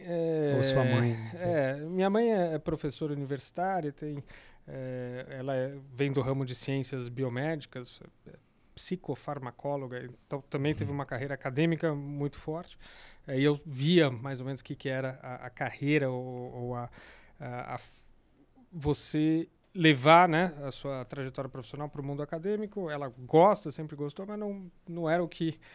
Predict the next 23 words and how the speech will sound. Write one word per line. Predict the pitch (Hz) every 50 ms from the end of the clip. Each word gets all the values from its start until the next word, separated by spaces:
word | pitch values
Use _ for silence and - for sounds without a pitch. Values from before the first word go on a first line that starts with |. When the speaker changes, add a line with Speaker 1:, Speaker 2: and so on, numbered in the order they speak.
| -
Speaker 1:
me | 131 120 117 107 - 143 151
Speaker 3:
Uhum. | 101
Speaker 1:
parecia | 107 156 143 147 139 117 - - - 143 147 147 139
ali, | 131 123 135 139 143 135 - - - -
é, | 135 131 131 127 123 120 -
cativar | - 135 127 - - 143 127 135 131 123
mais. | 113 110 113 - - - - - - - -
Speaker 3:
Uhum. | 113 107 101
Speaker 1:
E, | - - - - 165 156
e |
meu | 156 165 170 170
pai, | 170 - - 175 180 190 185
nesse | 180 180 170 -
caso, | - - 196 202 202 202 190 202 202 202 196 202 - - -
ele | 175 170 160 165 165 165
nem, | 165 160 165 175 180 202 202 196 185 175 160 151 147 139 135 131
vamos | 131 135 131 135 127
dizer, | 123 131 127
nem | 131 143 151 165 160 147
estimulava | - - - - - 147 147 143 143 151 170 196 220 240 220 214 226
a | 208
engenharia, | 196 185 175 180 175 180 185 202 214 240 247 247 240 240
nem | 220 202 196 202 220 226